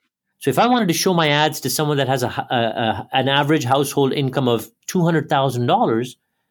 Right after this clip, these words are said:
I can actually run ads to focus only with people that have, uh, a, an income.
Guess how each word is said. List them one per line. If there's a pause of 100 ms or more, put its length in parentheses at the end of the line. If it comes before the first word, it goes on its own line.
(120)
I
can
actually
run
ads
to
focus (160)
only
with
people
that
have,
uh,
a, (100)
an
income.